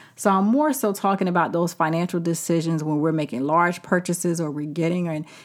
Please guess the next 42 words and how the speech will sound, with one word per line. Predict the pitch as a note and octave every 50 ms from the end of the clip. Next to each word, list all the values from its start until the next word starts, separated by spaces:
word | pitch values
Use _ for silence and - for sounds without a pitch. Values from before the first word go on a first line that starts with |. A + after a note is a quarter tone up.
| - -
and | D3+ E3
investing | D#3+ D3+ D3 D3 D#3+ F3 E3+ - - F3 E3+ E3
in | E3+ E3+
things | E3 - F3 E3+ E3 E3+ E3 -
to | - E3
help | D#3+ - - F#3 F3 F3 F3 - -
us | F3 F3 F3 F3 - -
grow | - - D#3 D#3 E3 E3+ E3+ E3+ F3 F3
and | E3+ E3+ D#3+
develop. | D#3 D#3 C#3+ D#3+ D#3 D#3+ E3+ F3 F#3 - - - - - - - - _ _ _ _ - - _ _ _ - - -
We | F#3+ A3 A3+
wanna | A#3+ A#3+ A3+ G#3
make | G3 F#3+ F#3+ -
sure | - - G#3 G3+
that | G3 F#3 F3
we | F3 F3 F3
acknowledge | E3 D#3+ D3+ D#3+ E3+ F#3 G#3 G#3 G3 F3 F3+ F3+ - - - - - - - - _
his | - A3 G3 F#3+
sovereignty | - - - G3+ A3 B3+ C4 A#3 G#3 G3 F#3+ - A3 G3
and | F#3 F3+
allow | E3+ F3 F3 F#3 G3+ A3+ A#3+ A#3 A3+ A3 -
him | - - A3 B3+ C4 A#3+ A3+
to | - - F#3
direct | F3 F3+ E3 F3+ F3+ F3+ - F3+
our | E3 F3
path. | - - G#3+ G#3+ G3 - - F#3 - - _ - - - - - -
So | - - - G3 F#3+
we | F3+ F3+ A#3+ C#4
want | C#4 C4 B3 A3+ G#3+
to | G3+ G#3
remember | F#3+ F#3 F#3 F#3 F#3+ G#3 A3+ G#3+ G3 F#3
that | F3 E3+ E3+ F3 -
true | - - - - B3+ B3+ C#4+ D#4 D4+ D#4
financial | - - A#3 G#3 G#3 G3+ G3+ G3+ G#3 G3
success | - - F3+ F#3 - A#3 G#3+ G3 F3+
is | F#3+ G3+ F3+ F3+
not | G#3 A#3+ D4 D4 - -
solely | - - - - A3+ B3 C4 C4+ B3+ A3 F#3+ F#3+ F3+
measured | F3 F3 F#3 F#3+ G3 F#3 F#3 F3+ E3 E3+
by | F3 E3 E3 E3
worldly | D#3 D#3 E3 F#3+ G3 F#3+ F3 F3 E3+
standards, | - - - F#3+ F3 F3+ E3+ D3+ D3 D#3 D#3+ D#3 - - -